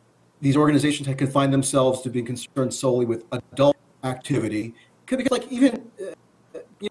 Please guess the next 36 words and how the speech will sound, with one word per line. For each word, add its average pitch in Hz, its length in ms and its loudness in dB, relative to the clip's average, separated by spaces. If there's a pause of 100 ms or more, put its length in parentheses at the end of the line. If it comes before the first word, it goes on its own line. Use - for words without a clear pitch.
know, 175 240 -2 (1000)
they 196 120 4
could 196 140 -2
still - 160 0
change 185 300 2
school 180 220 6
curriculums, 190 600 2
even 165 240 4
if 165 200 0
they're 165 140 4
not 156 200 4
talking 151 320 4
about, 139 240 2
like, 139 200 0
per-, 143 120 2
giving 143 340 2 (140)
hormones 160 480 2
to 156 340 2 (320)
fifteen-year-olds 151 680 4
or 151 80 2
what 143 140 4
have 147 240 2
you. 156 80 6
It's 156 140 2
a 185 60 4
very, 277 440 6 (400)
you - 220 4
know, 151 100 4
meaty 156 560 4
issue, 131 580 2
and 139 140 2
it 131 80 0
has 156 240 2
a 139 60 2
lot 156 320 2 (180)
of, 151 320 0